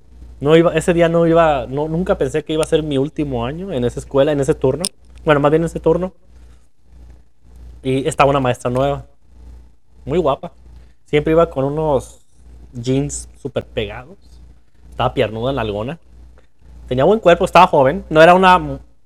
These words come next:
maestra gorda, realmente. Era muy atractiva, de hecho, muy, muy dulce, muy buena onda la, la maestra. Pero ese día, este, algunos,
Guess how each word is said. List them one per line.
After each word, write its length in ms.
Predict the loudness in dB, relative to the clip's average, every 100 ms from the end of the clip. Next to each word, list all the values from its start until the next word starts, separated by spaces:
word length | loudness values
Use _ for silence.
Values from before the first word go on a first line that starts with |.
| -8
maestra 340 | -4 -2 0
gorda, 380 | 2 2 2 -2 -10 -8
realmente. 540 | -4 -2 -4 -8 -10 -4
Era 460 | 0 2 2 0 -4
muy 200 | -2 0
atractiva, 480 | 0 -4 -2 -2 -2
de 80 |
hecho, 160 | -4 -6
muy, 320 | -4 -4 -4 -8 -20 -20 -20 -8 2
muy 160 | 4
dulce, 220 | 4 2
muy 140 | 0 0
buena 260 | 0 0
onda 140 | -2 -2
la, 240 | -2 -4
la 100 | -8
maestra. 480 | -8 -10 -12 -12 -16 -16 -20 -20 -20 -20 -20 -20 -20 -20 -14 2
Pero 160 | 4
ese 160 | 4 2
día, 340 | 0 -2 -6 -12 -20 -20 -20 -20 -8
este, 720 | -8 -6 -6 -4 -2 -4 -4
algunos, 600 | 0 2 2 0 -4 -18